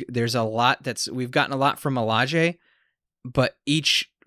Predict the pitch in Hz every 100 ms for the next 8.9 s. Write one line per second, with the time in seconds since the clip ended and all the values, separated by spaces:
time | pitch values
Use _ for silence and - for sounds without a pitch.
0 | - 143 - 185 170 - 147 147 170 165
1 | 170 147 120 120 117 - 131 127 147 139
2 | 120 107 104 98 101 - 127 123 131 123
3 | 123 139 143 - _ _ - 120 123 135
4 | 139 110 120 127 - - 127 113 110 101
5 | - 110 104 104 107 104 - 101 95 95
6 | - _ _ - 110 117 - - 117 110
7 | 104 101 95 104 98 92 95 85 80 92
8 | - 95 87 85 - 101 85 87